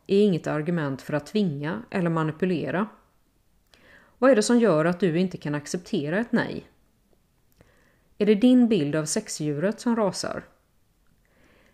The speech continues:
Eller att du helt enkelt inte respekterar din partner? Oavsett vilken anledningen är så behöver du veta att det är du som där och då stänger dörren till ett fungerande sexliv.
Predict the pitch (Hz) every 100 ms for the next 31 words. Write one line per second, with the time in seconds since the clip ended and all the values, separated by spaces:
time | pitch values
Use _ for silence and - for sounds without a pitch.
0 | _ - 226 214 226 226 277 190 175 180
1 | 165 196 180 143 - - - 196 143 170
2 | 233 240 - - - - - _ _ _
3 | _ _ _ _ _ _ _ _ _ -
4 | - - _ - 302 277 277 226 214 247
5 | 180 180 190 220 170 143 143 165 185 226
6 | 247 - - - - - 202 214 214 208
7 | 175 208 165 - 156 160 - 175 175 190
8 | 175 220 240 240 - 202 214 226 226 214
9 | 202 123 - - 214 170 151 175 143 139
10 | 180 202 - 190 139 - 175 175 156 143
11 | 175 196 - 185 - - - -